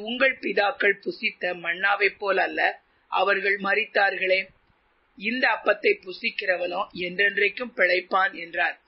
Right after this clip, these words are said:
கப்பர்நகூமில் உள்ள ஜெப ஆலயத்திலே அவர் உபதேசிக்கையில் இவைகளை சொன்னார். உபாகமம் ஒன்பது. இஸ்ரவேலே கேள், நீ இப்பொழுது யோர்தானை கடந்து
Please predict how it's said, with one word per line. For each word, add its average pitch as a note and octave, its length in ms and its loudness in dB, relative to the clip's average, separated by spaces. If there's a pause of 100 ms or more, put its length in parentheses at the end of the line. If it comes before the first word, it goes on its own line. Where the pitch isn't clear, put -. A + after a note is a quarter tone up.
(300)
கப்பர்நகூமில் G#3+ 960 2
உள்ள E3+ 240 0
ஜெப F#3+ 280 0 (100)
ஆலயத்திலே F3+ 640 2 (420)
அவர் F#3 300 0
உபதேசிக்கையில் G3+ 1000 0
இவைகளை F#3 540 0 (100)
சொன்னார். E3 500 -2 (340)
உபாகமம் A3+ 680 2 (320)
ஒன்பது. G3 500 2 (380)
இஸ்ரவேலே G#3+ 680 4 (160)
கேள், F#3 300 2 (500)
நீ A#3 160 0
இப்பொழுது G#3 540 2 (200)
யோர்தானை G#3 640 2
கடந்து F#3 440 0